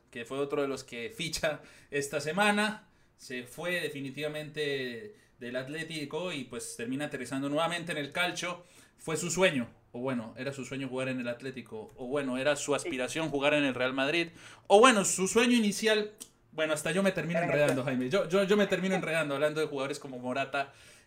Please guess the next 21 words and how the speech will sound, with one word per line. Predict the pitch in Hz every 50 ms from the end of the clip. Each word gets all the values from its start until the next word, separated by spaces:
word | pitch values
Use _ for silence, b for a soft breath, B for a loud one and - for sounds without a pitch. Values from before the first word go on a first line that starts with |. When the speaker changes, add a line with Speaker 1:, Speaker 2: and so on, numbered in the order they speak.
| B -
Speaker 1:
que, | - 143 135 135 131 131 123 123 123 -
que | - 139 135 135 135 131 127 127 127 123 123 123 120 127 123 127
ya | 131 156 170 180 175
vuelven | 180 180 170 185 170
hasta | 151 143 - - 139 - -
cliché | - - 156 147 - - 185 170 151
el | 135 131 131
tema | - 156 156 156 160 151
de, | 143 135 127
de | 120 120 - - - - - 123 127 123 123 120 120
soñar | - - 139 131 147 151 147
con | - 147 143
la | 135 127
camiseta. | 127 131 120 120 120 120 - 160 156 151 151 - 143 139 135 131 131 B B B B B B
Vuelven | - 147 160 160 156 175 175 175
eso | 185 175 - - 185 185 180 180 175
un | 170 170 175
romanticismo | 175 185 180 165 156 147 - 139 131 156 160 156 160 165 160
an-, | 160 - -
absurdo | 147 - - - 165 160 156 151 139
realmente. | 139 135 139 156 156 151 143 - 160 160 151